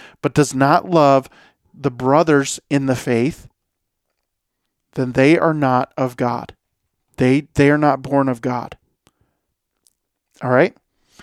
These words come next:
Let's go on to verse eleven. Now we're shifting gears to loving one another.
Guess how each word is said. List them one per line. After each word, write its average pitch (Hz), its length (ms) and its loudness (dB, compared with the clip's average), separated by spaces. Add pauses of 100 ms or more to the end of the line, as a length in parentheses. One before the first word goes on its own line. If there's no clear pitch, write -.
(320)
Let's 156 160 -6
go 175 140 0
on 170 160 4
to 147 40 0
verse 147 300 0
eleven. 139 480 0 (1300)
Now 135 260 0
we're 127 100 0
shifting 185 500 0
gears 170 380 2
to - 160 -2
loving 135 420 2
one 156 220 0
another. 147 420 -2